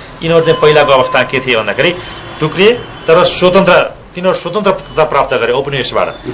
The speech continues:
स्वतन्त्र प्राप्त गरेपछि एकै ठाउँ बसेर विकास गरौँ, राष्ट्र एक ठाउँ बनाउँ, बसौँ सबै राष्ट्र, देश विकास गरौँ भनेर दुईटा सिद्धान्तबाट आएका थिए। तर हामी त्यो दुईटा सिद्धान्तमा छैनौँ। हामी सिद्धान्त, दुईटा सिद्धान्त भन्दा पनि हामी एउटा जातीय विभेद भयो,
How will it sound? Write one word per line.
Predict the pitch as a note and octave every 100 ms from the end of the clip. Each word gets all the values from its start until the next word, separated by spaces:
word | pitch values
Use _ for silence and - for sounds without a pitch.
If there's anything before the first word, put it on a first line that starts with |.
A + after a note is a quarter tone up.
| -
स्वतन्त्र | F#3+ G3 F#3+
प्राप्त | E3 D3+ D3+
गरेपछि | C#3 C3 B2+ G3 - - - F3+
एकै | G3
ठाउँ | G#3 F3+ D3
बसेर | - D#3+
विकास | C3+ C3 B2
गरौँ, | G#2+ G#2 - - -
राष्ट्र | A#2 A#2 -
एक | C3 C3
ठाउँ | C3 A2+
बनाउँ, | B2+ G3+ G3+ - -
बसौँ | C#3 E3+
सबै | D3 B2+
राष्ट्र, | B2+ -
देश | C#3+ B2+
विकास | B2 A#2+
गरौँ | B2 A#2
भनेर | A#2 C3
दुईटा | G3 -
सिद्धान्तबाट | D3 B2+ A#2 A2+
आएका | A#2+ B2
थिए। | C#3 G#2 - - -
तर | A#3
हामी | D3+ D3 A3+
त्यो | A#3
दुईटा | E3+ F3+ E3+
सिद्धान्तमा | F3 D3 C#3+ C#3 C3+
छैनौँ। | - C#3 - - - - F#2+
हामी | C#3+ A#3
सिद्धान्त, | - F3 C#3+ D3+
दुईटा | D#3 F#3+
सिद्धान्त | - D#3+ D#3+ D3
भन्दा | A2 A#2+
पनि | G#2+ D#3 B3 - - - -
हामी | C#3+ G3 G#3+ G3 E3 - - -
एउटा | F#3+ G#3
जातीय | - D#3+ F3 G#3
विभेद | D#3 D#3 D3+ D3
भयो, | B2+